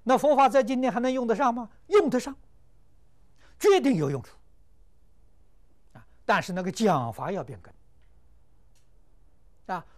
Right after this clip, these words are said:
如果你还用古时候那种注解来讲，现在人当然不能接受。啊，为什么呢？你叫人，现代人去做古人，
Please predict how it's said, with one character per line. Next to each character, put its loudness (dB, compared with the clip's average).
如 0
果 4
你 -4
还 -2
用 -2
古 2
时 -2
候 -2
那 -2
种 -8
注 -8
解 -10
来 -2
讲， -10
现 -12
在 -14
人 -20
当 0
然 -10
不 -14
能 -18
接 -20
受。 -20
啊， -20
为 -6
什 -10
么 -8
呢？ -14
你 -12
叫 -10
人， -16
现 -12
代 -14
人 -18
去 -20
做 -16
古 -20
人， -20